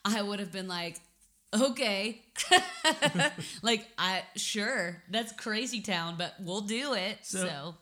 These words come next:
Speaker 2: so I want, before we even, like, talk about anything else, music or anything, uh, I wanted to read some I M D B stuff off of here.
Speaker 1: Sure.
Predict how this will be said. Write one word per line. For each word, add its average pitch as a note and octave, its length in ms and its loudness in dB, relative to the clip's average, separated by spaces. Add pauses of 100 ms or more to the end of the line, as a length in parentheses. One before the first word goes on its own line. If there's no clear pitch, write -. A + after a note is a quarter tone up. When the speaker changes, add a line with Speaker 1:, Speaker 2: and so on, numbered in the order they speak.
(120)
Speaker 2:
so F#3 440 2
I G3 60 2
want, G3 400 -2
before G3+ 400 0
we F#3 140 -2
even, E3 200 0
like, C#3 160 -4
talk D3 260 -6
about C#3 200 -6
anything D#3+ 300 -2
else, C#3 220 -4
music C#3 280 -4
or C3+ 60 -2
anything, C#3+ 640 -6
uh, D3+ 180 2
I D3+ 40 0
wanted D#3 240 0
to C#3 80 -6
read C#3+ 180 -4
some E3 160 -6
I D3+ 140 -2
M C#3 100 -4
D C3 100 -2
B F3 200 -2
stuff - 280 -10
off - 220 -12
of - 80 -12
here. - 200 -12
Speaker 1:
Sure. F4+ 200 -6